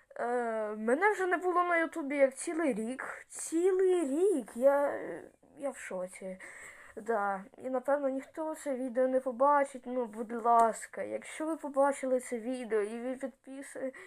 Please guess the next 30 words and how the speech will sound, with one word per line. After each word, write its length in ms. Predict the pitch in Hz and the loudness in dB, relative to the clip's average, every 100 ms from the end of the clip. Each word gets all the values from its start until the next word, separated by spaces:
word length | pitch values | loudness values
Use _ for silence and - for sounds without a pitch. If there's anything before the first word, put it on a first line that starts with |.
| - | -8
і 80 | 254 | -4
ви 200 | 254 269 | 0 0
були 280 | 247 247 247 | -2 -4 -6
підписані 680 | 240 _ 269 269 - 240 | -10 _ -12 -10 -8 -8
на 140 | 233 226 | -6 -6
мій 220 | 233 254 | -4 -4
канал 580 | - 233 220 240 254 220 | -4 -6 -2 2 2 2
раніше, 680 | 208 233 233 277 262 247 240 | -2 -2 -2 -2 -2 -4 -8
чи 120 | 226 | -6
навіть 300 | 233 233 220 | -4 -6 -8
зараз 460 | 202 240 262 240 254 | 2 4 4 2 -6
ви 140 | 247 | -6
підписані 880 | 240 220 _ 240 240 220 - 202 190 403 - 302 | -6 -12 _ -12 -10 -12 -14 -12 -14 -14 -18 -14
на 80 | 226 | -10
канал 400 | 247 240 262 240 | -6 -4 -2 -2
Ялокі, 560 | 226 233 240 220 208 185 | -2 -2 0 -2 -6 -10
будь 200 | 190 208 | -8 0
ласка, 560 | 254 247 240 - - - _ - - - | 4 4 2 -12 -16 -16 _ -20 -18 -4
не 180 | 254 | 0
відписуйтесь 1000 | 262 269 - 269 262 - 208 - 196 - 202 | 0 -4 -6 -6 -6 -6 -10 -10 -14 -14 -16
від 140 | 196 | -12
нього. 580 | 202 190 185 185 - 190 - - 277 _ | -10 -6 -6 -6 -10 -12 -16 -20 -20 _
Під, 160 | 247 247 _ | -12 -12 _
м, 580 | 233 233 220 220 208 202 - | -14 -14 -12 -12 -12 -14 -12
під, 480 | 247 247 190 214 - | -10 -8 -10 -14 -8
ну, 360 | 247 254 180 185 - | -4 -4 -6 -12 -2
в 60 | |
описі 460 | 277 269 254 240 247 | 2 2 0 -6 -8
цього 720 | - 233 220 214 208 196 202 | -6 -4 -2 -2 -2 -2 0
ролика 720 | 220 240 233 214 - 208 208 | 2 2 2 -2 -6 -8 -8